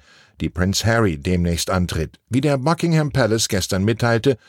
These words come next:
wird der bei Hofe in Ungnade gefallene Harry an der Krönung seines Vaters Charles des Dritten am sechsten Mai teilnehmen. Harrys Frau, Herzogin Meghan,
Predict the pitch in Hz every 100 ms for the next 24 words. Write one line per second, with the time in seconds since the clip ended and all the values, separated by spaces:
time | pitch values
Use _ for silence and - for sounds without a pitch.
0 | - - 98 120 117 107 107 104 - 120
1 | 135 110 95 101 131 139 107 110 101 104
2 | 101 - 107 104 107 104 117 131 120 120
3 | 120 - 113 117 135 143 110 90 85 101
4 | 98 98 90 - - 98 85 - 87 -
5 | 101 110 - 98 117 117 131 - - 131
6 | 101 76 - 101 87 80 76 65 - -
7 | - - - 127 135 - - 139 156 117
8 | 110 - 95 92 92 110 113 127 131